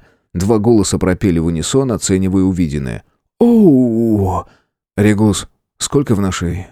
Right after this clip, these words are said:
сети человек?" подозрительно спокойно спросил парень. "На данный момент число уникальных пользователей три тысячи сто семь.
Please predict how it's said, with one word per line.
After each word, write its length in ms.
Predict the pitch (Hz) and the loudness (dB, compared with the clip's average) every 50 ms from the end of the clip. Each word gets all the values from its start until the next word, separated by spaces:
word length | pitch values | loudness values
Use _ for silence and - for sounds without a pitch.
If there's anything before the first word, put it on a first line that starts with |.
| _ - - 80 90 | _ -14 -12 -10 -8
сети 520 | - - - 107 95 - - 80 78 76 | -6 -4 -2 -2 -2 -4 -4 -6 -6 -6
человек?" 560 | - - - 104 90 95 92 90 85 - - - _ _ _ _ _ _ _ | -6 -6 -4 -2 0 0 -2 -2 -4 -6 -14 -20 _ _ _ _ _ _ _
подозрительно 600 | - 107 90 101 87 87 107 127 - - 131 123 | -2 0 0 0 0 0 0 0 0 0 -2 -2
спокойно 440 | 117 - - 85 - 110 123 131 127 | -2 -2 -4 -4 -2 0 0 0 -2
спросил 380 | - - 98 87 - - 104 92 | -2 -2 -2 -2 -2 -2 -2 -2
парень. 360 | - 95 80 69 62 55 - _ _ _ _ _ _ _ | -2 -2 -4 -4 -6 -10 -16 _ _ _ _ _ _ _
"На 220 | - 82 98 107 110 | -6 -2 0 0 0
данный 400 | 101 107 127 127 120 113 110 107 | 2 2 2 2 0 0 0 0
момент 600 | 104 101 92 87 82 82 82 92 110 - - - _ _ _ _ - | 2 0 0 0 0 -2 -2 -2 -4 -6 -10 -18 _ _ _ _ -6
число 420 | - - 131 123 - 165 196 202 | -4 -2 -2 0 2 2 2 2
уникальных 600 | 202 196 190 156 - 156 143 135 123 113 92 - | 2 2 2 2 2 2 2 2 0 0 -2 -4
пользователей 720 | - 92 90 87 87 85 104 117 135 143 - 170 180 185 175 | -2 0 0 0 0 0 0 0 0 0 0 0 0 0 0
три 260 | - - 101 101 92 | 0 0 2 2 2
тысячи 500 | 78 - 98 90 - - 127 - - 180 | 0 0 -2 -2 0 -2 -2 0 2 0
сто 300 | 151 - - 95 85 82 | 0 0 -2 -2 -2 -2
семь. 420 | 82 - - 131 110 82 65 58 | -2 0 0 0 0 0 -2 -8